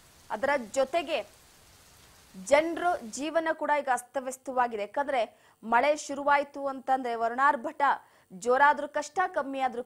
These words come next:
ಕಷ್ಟ. ಕೆಲವೊಂದಿಷ್ಟು ಭಾಗದಲ್ಲಿ ಅತಿ ಹೆಚ್ಚಾಗಿ ಮಳೆ ಆಗ್ತಾ ಇದೆ. So ಮನೆಗಳಿಗೆ ನೀರು ನುಗ್ತಾ ಇದೆ. ಇನ್ನ ಸುತ್ತಮುತ್ತ ಗುಡ್ಡಗಾಡು ಭಾಗದಲ್ಲಂತೂ ಮಣ್ಣು ಕುಸಿತ ಉಂಟಾಗ್ತಾ ಇದೆ. ಅದರ ಜೊತೆಗೆ ಜನರಿಗೆ ದಿನೇ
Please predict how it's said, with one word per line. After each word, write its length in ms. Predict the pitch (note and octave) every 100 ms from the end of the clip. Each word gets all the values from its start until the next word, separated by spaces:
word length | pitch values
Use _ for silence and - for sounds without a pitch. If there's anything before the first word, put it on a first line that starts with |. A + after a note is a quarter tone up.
| A#3
ಕಷ್ಟ. 180 | G#3+ G#3+ A3
ಕೆಲವೊಂದಿಷ್ಟು 540 | C4 C4+ C4+ - -
ಭಾಗದಲ್ಲಿ 640 | A3+ A#3+ A#3+ C#4 C4 C4
ಅತಿ 220 | D4 B3 C#4
ಹೆಚ್ಚಾಗಿ 360 | C4 - D4+ C#4
ಮಳೆ 200 | B3 B3 A#3+
ಆಗ್ತಾ 280 | A3+ - - -
ಇದೆ. 100 | - _ _ - -
So 80 | C#4+ C4
ಮನೆಗಳಿಗೆ 500 | C4 D#4+ F4+ F#4+ D4
ನೀರು 240 | D4 C4 A#3+
ನುಗ್ತಾ 340 | A3+ _ G#3 F#3
ಇದೆ. 160 | F#3 A2+ - _ _ -
ಇನ್ನ 220 | C#4 D4+ D#4 D#4 D4+ - C#4+
ಸುತ್ತಮುತ್ತ 640 | F#4 F#4 F#4+ F4+ C#4+ - A3+
ಗುಡ್ಡಗಾಡು 520 | A#3 G#3+ C#4 C#4+ C#4+
ಭಾಗದಲ್ಲಂತೂ 840 | C4+ C4+ C4 B3 B3+ A#3+ A#3+ B3+ A3+ G#3+ A3
ಮಣ್ಣು 300 | B3+ D4 D#4+
ಕುಸಿತ 340 | D#4 C4+ C4 C4+ A3+
ಉಂಟಾಗ್ತಾ 540 | A3+ A#3 G#3+ - G#3 F3
ಇದೆ. 160 | F3+ - - _ _ _ -
ಅದರ 220 | A3+ D4 D4+ G#3+
ಜೊತೆಗೆ 400 | C4 C4 D#4+ E4+ F4 D#4+ A3 G3+
ಜನರಿಗೆ 560 | C4 C#4+ D#4 D#4+ D#4
ದಿನೇ 240 | A#3+ C4